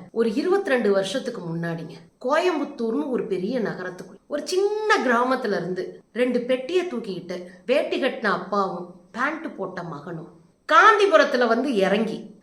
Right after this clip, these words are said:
காந்திபுரத்துல இருந்து பீளமேட்டுக்கு போய் ஒரு கல்லூரியில சேர்ந்தாரு. அந்த பையனுக்கு அப்போ பதினேழு வயசு. தகரப்பட்டியை பிடிச்சிட்டு போய்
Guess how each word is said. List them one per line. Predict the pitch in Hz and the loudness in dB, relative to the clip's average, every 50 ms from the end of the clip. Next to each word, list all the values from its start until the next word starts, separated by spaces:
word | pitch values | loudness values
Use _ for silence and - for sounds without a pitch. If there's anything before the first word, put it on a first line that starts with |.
| _ 196 185 | _ -8 0
காந்திபுரத்துல | 240 240 277 339 392 381 392 403 359 349 339 339 339 294 285 269 | 2 6 6 6 6 6 6 6 8 6 6 6 6 4 4 4
இருந்து | 269 302 339 370 415 403 381 320 277 262 247 226 220 208 202 190 180 180 185 - - - - - | 4 4 2 2 2 4 6 8 8 8 8 6 6 4 4 2 2 0 -4 -6 -10 -16 -4 2
பீளமேட்டுக்கு | 285 359 415 415 392 330 330 294 - 240 196 196 190 185 | 4 6 6 6 6 6 4 4 2 0 -4 -4 -8 -6
போய் | 185 220 226 226 - 180 180 - - - _ _ | -2 0 0 0 0 -2 -6 -12 -16 -20 _ _
ஒரு | 156 175 180 180 180 - | -10 -8 -8 -6 -2 -2
கல்லூரியில | 226 262 285 320 320 294 262 226 185 180 175 - - | 0 0 0 0 0 -2 -2 -2 -2 -4 -4 -6 -8
சேர்ந்தாரு. | 180 175 185 185 170 156 143 - - - - - _ _ _ _ _ _ | -6 -6 -4 -4 -4 -6 -6 -8 -14 -18 -20 -20 _ _ _ _ _ _
அந்த | 190 185 180 165 | -8 -6 -4 -6
பையனுக்கு | 147 - 180 180 190 202 202 202 196 190 180 - | -6 -6 -6 -4 -2 -2 -2 -2 -4 -6 -8 -8
அப்போ | - 156 - - - 190 | -10 -10 -10 -10 -10 -10
பதினேழு | 180 180 156 147 147 185 185 180 180 165 165 156 | -10 -10 -12 -12 -8 -6 -6 -6 -6 -6 -8 -10
வயசு. | 143 143 139 170 - - - - _ _ _ _ _ 247 | -12 -14 -16 -16 -18 -18 -20 -20 _ _ _ _ _ -10
தகரப்பட்டியை | 262 - 370 392 392 381 381 339 320 - 311 294 285 | -2 0 0 0 2 0 0 -2 -2 -2 -4 -4 -4
பிடிச்சிட்டு | - - 285 262 - - 247 254 - - | -4 -4 -6 -6 -4 -4 -4 -4 -6 -4
போய் | 202 220 220 202 190 - - - | -4 -4 -4 -4 -6 -8 -10 -14